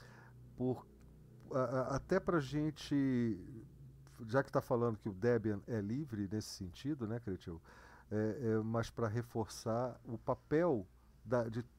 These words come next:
de toda a comunidade que desenvolve, que mantém os, os programas e os pacotes do De-, do, do Debian e que tem esse compromisso também com o software livre, né?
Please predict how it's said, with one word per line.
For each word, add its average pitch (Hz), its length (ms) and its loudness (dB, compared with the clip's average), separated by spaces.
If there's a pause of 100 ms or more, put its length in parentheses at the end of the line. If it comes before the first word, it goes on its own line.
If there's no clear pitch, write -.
(180)
de 113 100 -8
toda 175 460 6
a 135 160 0
comunidade 127 840 0
que 117 120 -4
desenvolve, 104 760 0
que - 120 -6
mantém 123 640 0
os, 113 220 -4 (100)
os 110 220 -6
programas 110 640 0
e - 20 -4
os 98 120 -8
pacotes 101 600 -4
do 92 140 -8
De-, 95 240 -4
do, 104 280 -6
do 98 200 -8
Debian 104 420 -2 (360)
e 117 80 -6
que 147 100 0
tem 185 220 2
esse - 180 -4
compromisso 107 720 -4
também 104 320 -4
com 101 160 -6
o 101 40 -8
software 95 460 -6
livre, 82 320 -10
né? 123 260 -4